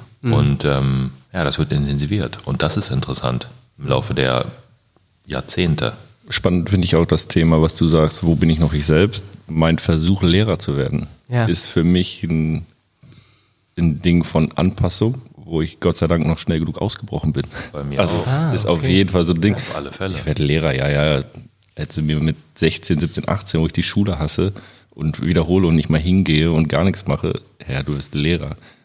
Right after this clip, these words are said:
Speaker 3: Okay, du studierst, das, man kann studieren, ja, wir haben Abitur gemacht, ja, hab mich nicht mal angestrengt, so ungefähr, aber, äh, dann zu merken, nee, nee, nee, diesen konformen Weg, der für,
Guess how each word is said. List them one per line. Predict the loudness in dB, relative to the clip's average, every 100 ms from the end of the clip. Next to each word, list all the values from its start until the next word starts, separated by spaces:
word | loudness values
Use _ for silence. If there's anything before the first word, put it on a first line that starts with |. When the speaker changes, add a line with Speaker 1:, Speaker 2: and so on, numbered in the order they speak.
| _
Speaker 3:
Okay, | -10 -6
du | -4
studierst, | -2 -4 -2 0 0 0
das, | -4 -4
man | -2 0
kann | 2 0
studieren, | 0 0 2 4
ja, | 4 4
wir | 2
haben | 0
Abitur | -2 -4 -4
gemacht, | -4 -6 -6
ja, | -4
hab | -2 -2 -4 -10 _ _ _ _ -20
mich | -18
nicht | -6
mal | 0
angestrengt, | 2 2 0 0 0
so | 0
ungefähr, | -4 0 2 2
aber, | 2 4 4 2 -6 -20 _ _ _ _ _ _
äh, | -4 0 0 -4 -8 -12
dann | -2 0 2
zu | 2
merken, | 2 4 2 0 -2 -4
nee, | -6 -4
nee, | 0
nee, | 2 2 2
diesen | 0 -2 -2
konformen | 0 -4 -2 0 2 2 0 -2 -6 -16 _ _ _ _ _ _ _ _ _
Weg, | -12 0 2 2 2
der | 2 4 2
für, | -6 -6 -6